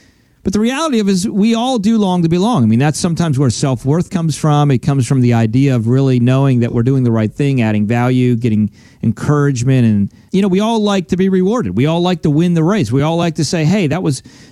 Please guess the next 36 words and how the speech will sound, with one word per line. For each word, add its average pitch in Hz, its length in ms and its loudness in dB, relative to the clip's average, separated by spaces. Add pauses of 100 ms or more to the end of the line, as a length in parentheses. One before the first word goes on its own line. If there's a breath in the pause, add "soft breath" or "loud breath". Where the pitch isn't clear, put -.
be, 185 200 -2
here's 185 380 2
said, 101 360 -2
let 120 80 2
me 123 80 2
say, 117 240 0
"That 143 180 -2
was 196 140 0
a 190 60 0
good 185 180 -2
job." 180 440 -4 (720 loud breath)
And - 100 -2
so 226 120 0
it 208 80 0
made 349 220 -2
me 311 100 0
think 233 280 0
of 214 120 -2
the 165 140 2
idea 151 340 2
of 127 80 -2
the 147 80 2
right 202 480 0
team – 160 640 2 (580)
creates, 160 580 0
equals 143 760 0
the 139 140 0
right 131 260 0
future. 117 420 -2
The 107 160 -2
right 185 320 0
team 190 360 0
equals 147 380 -2
the 135 60 0
right 123 240 0
future. 135 480 -2